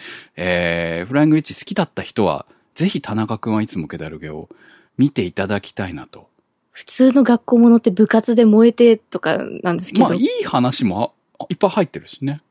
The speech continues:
Speaker 2: いい話もありますけど、もうでも常に気だるげなんでね。
Speaker 1: 田中君自体を好きになれるかどうかはともかくとしても、じわじわと、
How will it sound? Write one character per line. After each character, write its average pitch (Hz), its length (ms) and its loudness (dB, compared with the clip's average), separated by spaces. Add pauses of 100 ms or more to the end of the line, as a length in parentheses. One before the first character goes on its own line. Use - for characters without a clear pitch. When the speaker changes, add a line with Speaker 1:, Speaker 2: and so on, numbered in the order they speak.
Speaker 2:
い 269 200 2
い 240 40 4
話 214 340 2
も 220 120 6
あ 208 40 4
り 202 60 2
ま 202 100 0
す - 140 -12
け - 80 -4
ど、 185 60 0
も 185 80 0
う - 60 -6
で 226 120 6
も 214 220 6 (140)
常 226 260 6
に 180 100 2
気 214 160 -2
だ 214 120 4
る 214 100 4
げ 220 100 4
な 233 120 6
ん 208 60 4
で 156 80 0
ね。 170 240 -2 (240)
Speaker 1:
田 - 160 -4
中 233 260 0
君 262 260 4
自 277 180 0
体 226 180 2
を - 40 2
好 - 40 0
き - 220 -6
に 202 80 2
な 139 120 2
れ 156 80 0
る 147 80 0
か 110 120 -2
ど 127 100 0
う 135 40 -2
か 92 80 -4
は 87 60 -4
と 143 120 -4
も 151 100 0
か 87 140 -10
く - 80 -20
と - 100 -12
し - 80 -14
て 87 140 -8
も、 90 260 -8 (340)
じ 151 340 0
わ 277 120 4
じ 147 160 0
わ 101 140 -2
と、 101 340 0